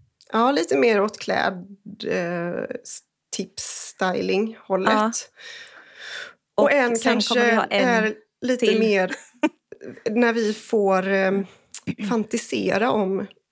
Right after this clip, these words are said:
Speaker 1: hur vi vill förändra modevärlden.
Speaker 2: Just det.
Speaker 1: Eller?
Speaker 2: Det ska bli så kul. Ja,
Speaker 1: Du lät
Speaker 2: exakt.
Speaker 1: lite förvånad, men, eh, var det inte
Speaker 2: Nej,
Speaker 1: det?
Speaker 2: men vet du vad? Att jag har tänkt på det här typ hela veckan och glömt messa dig.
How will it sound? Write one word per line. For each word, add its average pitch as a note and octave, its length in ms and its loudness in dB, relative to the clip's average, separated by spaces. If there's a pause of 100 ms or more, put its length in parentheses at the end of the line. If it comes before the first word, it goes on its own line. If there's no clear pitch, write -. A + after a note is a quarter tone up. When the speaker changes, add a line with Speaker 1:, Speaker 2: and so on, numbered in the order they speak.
(300)
Speaker 1:
hur G#3+ 240 -2
vi B3+ 340 -2
vill G3 460 -2 (200)
förändra G3 720 -2 (600)
modevärlden. F#3 680 -4 (1600)
Speaker 2:
Just - 420 -8
det. D#3+ 160 -8 (520)
Speaker 1:
Eller? C#4 180 2 (240)
Speaker 2:
Det A3+ 100 2
ska - 200 -2
bli D#4 160 0
så D#4+ 240 -2
kul. - 300 -2
Ja, B3+ 460 2 (100)
Speaker 1:
Du D4 100 2
lät D4 100 0
Speaker 2:
exakt. C#4+ 300 0
Speaker 1:
lite B3 60 -8
förvånad, C4+ 680 -2
men, C4+ 220 2
eh, G3+ 200 2
var G#3+ 140 0
det - 60 -2
inte D4+ 160 6
Speaker 2:
Nej, F#4+ 180 4
Speaker 1:
det? D#4 60 4
Speaker 2:
men D4 260 2
vet D4+ 240 -2
du D4 80 -4
vad? C#4 320 2 (200)
Att C4 240 -2
jag C4+ 160 2
har C#4+ 120 2
tänkt D4 280 -2
på C#4+ 60 -2
det B3+ 60 2
här A3 60 0
typ G#3+ 160 -6
hela G3+ 200 2
veckan G3+ 340 -4
och G3 140 -8
glömt F#3+ 280 -4
messa G3 320 -2
dig. F3+ 180 -2